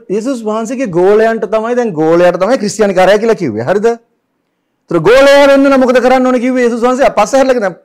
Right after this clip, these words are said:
සෙනගෙන ඕගාලා. දැන් අ-, අද කාලේ වගේ තමයි යේසුස් වහන්සේව හොයාගෙන එනවා කට්ටිය. පස්සෙන් එනවා කට්ටිය. ඇත්ත.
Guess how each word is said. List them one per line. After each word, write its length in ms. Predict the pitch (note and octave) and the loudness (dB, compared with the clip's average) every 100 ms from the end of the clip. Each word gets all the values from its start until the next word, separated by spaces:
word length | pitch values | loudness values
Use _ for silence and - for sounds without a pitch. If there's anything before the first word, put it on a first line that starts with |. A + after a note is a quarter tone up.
| - | -20
සෙනගෙන 360 | - G3 C4 C4+ | -10 -4 -2 2
ඕගාලා. 520 | C#4+ C#4+ A3+ B2 - _ _ _ _ | 4 4 2 -2 -4 _ _ _ _
දැන් 120 | A3 D3+ | -8 -6
අ-, 180 | D3+ - | -8 -6
අද 180 | C#3 B3 | -2 0
කාලේ 300 | C4 A3 C#4+ | 0 0 2
වගේ 200 | C4 B3 | 2 0
තමයි 180 | C4 D3 | -2 -2
යේසුස් 240 | C#3 F#3 E3 | -4 -6 -6
වහන්සේව 440 | D3+ F#3 G#3+ C4 A#3+ | -4 -4 -2 2 2
හොයාගෙන 500 | F#3 E3 G#3 A#3 D4 | 2 2 2 2 2
එනවා 440 | B3+ A#3+ D#4+ D#4 | 2 2 4 2
කට්ටිය. 460 | D4 C#4+ C#4+ C4 G2+ - _ _ _ _ _ _ _ _ _ _ _ _ _ _ | 2 -2 0 -6 -6 -12 _ _ _ _ _ _ _ _ _ _ _ _ _ _
පස්සෙන් 440 | - E3+ - D#4 D4+ | -4 -4 0 2 4
එනවා 320 | C4+ D#4+ D#4 | 4 4 2
කට්ටිය. 380 | D4+ C#4 C#4 A#3+ | 2 0 2 0
ඇත්ත. 320 | D3 G#3 - | 2 0 0